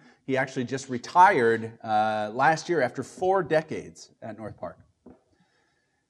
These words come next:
I landed this job as a first-year student because I had already completed my studies in biblical Greek in my undergraduate degree, and he needed T As who had a good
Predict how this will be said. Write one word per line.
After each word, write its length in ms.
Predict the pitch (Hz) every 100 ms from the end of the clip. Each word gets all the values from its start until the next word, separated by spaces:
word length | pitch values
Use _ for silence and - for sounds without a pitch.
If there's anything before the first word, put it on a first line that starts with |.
| _ _ 139
I 80 |
landed 260 | 170 214 254
this 160 | 220 220
job 320 | 156 139 139
as 140 | 135
a 60 | 135
first-year 420 | - 185 - 156
student 320 | 147 170 147
because 320 | 127 123 139 139
I 100 | 131
had 120 | 135
already 320 | 151 190 190
completed 880 | - 139 - 214 226 170 139 135 - 131
my 240 | 139 135
studies 480 | 135 170 156 139 139
in 100 | 127
biblical 400 | 151 165 - 131
Greek 340 | 131 175 220
in 120 | 135
my 180 | 127 120
undergraduate 760 | 175 233 170 139 127 117 120 107
degree, 420 | 113 - 110 110
and 160 | 113 123
he 160 | 170
needed 340 | 190 175 143 131
T 240 | 170 151
As 260 | 135 135 131
who 100 | 123
had 160 | 123
a 80 | 113
good 480 | 107 131 139 120